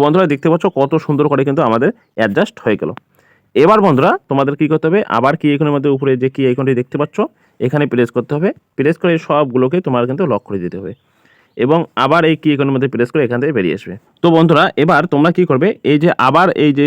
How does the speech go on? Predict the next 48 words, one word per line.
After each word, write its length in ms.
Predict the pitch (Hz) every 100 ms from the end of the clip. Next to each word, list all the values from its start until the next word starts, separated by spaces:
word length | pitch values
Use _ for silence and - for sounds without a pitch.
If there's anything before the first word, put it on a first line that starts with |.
| 135
দেখতে 180 | 135 131 151
পাচ্ছ 160 | 147 208 294 _ _ 127
এখানে 180 | 151 156
তিন 80 | 156
নম্বর 160 | 156 151
যে 40 | 147
অপশনটি 240 | 135 156 151
দেওয়া 120 | 139 139
রয়েছে 180 | - 247 - _
ডান 160 | 120 127 135
দিকে, 160 | 180 156
এখানে 180 | 139 139 151
ক্লিক 160 | 147 156
করবে, 160 | 165 262 -
then 120 | 135 127
আবার 140 | 120 147
গ্যালারিতে 320 | 131 131 139 147
চলে 160 | 143 139
যাবে, 120 | 156
ইম্পোর্ট 180 | 139 135 131
অপশনে 200 | 147 143
ক্লিক 160 | 143 139
করে, 120 | 165 254 - - -
then 120 | 131 120
গ্যালারি 200 | 117 131 151
থেকে 120 | 202
আবার 240 | 127 131 131
তোমাদের 240 | 120 117 120
একটি 140 | - 127
পিএনজি 260 | 117 120 190 - - 123
নিয়ে 120 | 117
নিতে 140 | 110 135
হবে, 120 | 110 107
অর্থাৎ 180 | 135 139
এখানে 160 | 131 139
একটি 120 | 139 196
শ্যাডো 240 | - 120 135
অ্যাড 120 | 104 -
করতে 140 | 104 101
হবে। 120 | 92 - _ _ _ _ _ - 143
তো 60 | 175
বন্ধুরা 240 | 160 170 214 160
তোমরা 160 | 160
তোমাদের 240 | 170 165 170
ফোন 100 | 151 151
থেকে 140 | 170 226 - 143
এইরকম, 280 | 147 170
আহ, 60 | 156